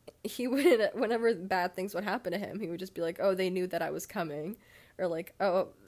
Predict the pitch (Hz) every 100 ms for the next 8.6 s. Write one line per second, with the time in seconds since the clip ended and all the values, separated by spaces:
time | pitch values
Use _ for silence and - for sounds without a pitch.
0 | - 233 247 233 226 220 269 240 262 -
1 | - - _ _ - 254 226 226 214 202
2 | - _ - 220 196 156 196 202 190 170
3 | 170 170 175 160 - - 175 170 160 175
4 | - _ - 220 - - - 202 220 233
5 | 262 285 - 214 202 233 - 196 170 180
6 | - 185 - 87 87 233 240 - - -
7 | _ _ - 285 302 269 277 339 330 254
8 | 262 262 233 214 156 170